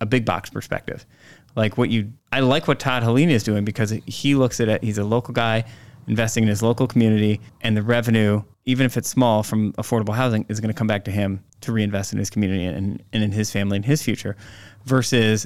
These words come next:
say, a company out of Appleton doing the renting and pulling that stuff somewhere else. Um, keeping it local, keeping it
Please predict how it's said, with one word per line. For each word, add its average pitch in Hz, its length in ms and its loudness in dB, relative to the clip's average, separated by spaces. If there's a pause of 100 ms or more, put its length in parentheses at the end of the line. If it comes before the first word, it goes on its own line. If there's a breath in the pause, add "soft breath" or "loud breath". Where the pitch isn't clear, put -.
say, 110 760 2
a 101 100 -2
company 110 320 -2
out 104 160 0
of 104 120 -4
Appleton 117 420 -2
doing 107 180 0
the 104 60 0
renting 101 300 -2
and 101 140 -6
pulling 135 280 4
that 113 160 2
stuff 107 220 -2
somewhere 101 300 -2
else. - 280 -6 (220 loud breath)
Um, 101 480 -2
keeping 143 280 2
it 131 120 0
local, 107 260 0
keeping 107 320 -2
it 104 180 0